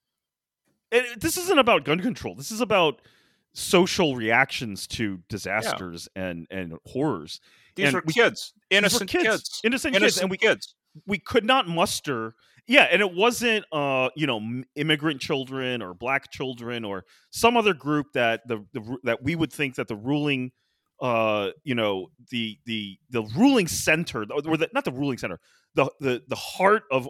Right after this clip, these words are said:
Speaker 1: uh, American society, which is still predominantly white, um, would, would not be able to take that. And, and, and it just, we just did. It,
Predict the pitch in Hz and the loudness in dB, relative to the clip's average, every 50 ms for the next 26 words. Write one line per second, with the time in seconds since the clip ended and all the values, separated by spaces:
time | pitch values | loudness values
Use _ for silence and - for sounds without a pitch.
0 | - 120 123 - - 117 113 117 127 139 147 - 165 139 - - 123 - - 135 | -2 0 0 0 0 -2 -2 0 0 0 0 -2 -6 -10 -10 -12 -12 -8 -4 -2
1 | 123 107 98 95 95 - - 110 - - 147 135 - 123 101 113 117 117 113 107 | -2 -2 -2 -4 -10 -12 -12 -12 -10 -8 -10 -10 -8 -8 -6 -4 -4 -4 -6 -8
2 | 101 - 113 107 98 92 98 110 113 113 101 92 92 - _ _ - - _ _ | -10 -10 -10 -10 -10 -8 -4 -2 0 0 0 -2 -6 -10 _ _ -20 -20 _ _
3 | _ _ _ _ _ - 120 117 113 110 110 107 107 107 107 104 104 104 104 101 | _ _ _ _ _ -2 0 2 2 2 2 2 0 0 -2 -4 -6 -8 -10 -12
4 | 95 _ - 131 127 120 117 117 110 104 98 - _ _ _ _ _ _ _ _ | -14 _ -10 -4 0 0 2 2 0 -2 -6 -18 _ _ _ _ _ _ _ _
5 | _ _ _ - _ _ - 131 139 139 151 175 180 202 226 190 185 180 175 156 | _ _ _ -20 _ _ -20 -20 -6 -2 0 2 4 4 4 4 4 4 2 0
6 | 143 117 - 123 110 92 - - - - _ _ _ _ _ _ _ _ 147 156 | -2 -4 -6 -6 -8 -8 -8 -12 -20 -20 _ _ _ _ _ _ _ _ -4 -2
7 | 160 165 160 - - 196 196 196 185 - - 190 196 202 185 - - - - 269 | -2 -2 -2 -4 -4 -4 -4 -4 -4 -6 -4 -4 -2 -2 -4 -6 -6 -6 -6 -6
8 | 269 - - - 151 180 160 139 - 208 180 - - - 185 214 185 120 78 87 | -6 -8 -10 -10 -10 -10 -8 -6 -6 -6 -6 -6 -8 -8 -4 -2 -2 -2 -4 -8
9 | - _ _ _ _ _ _ _ - 147 151 - | -16 _ _ _ _ _ _ _ -4 -4 -4 -4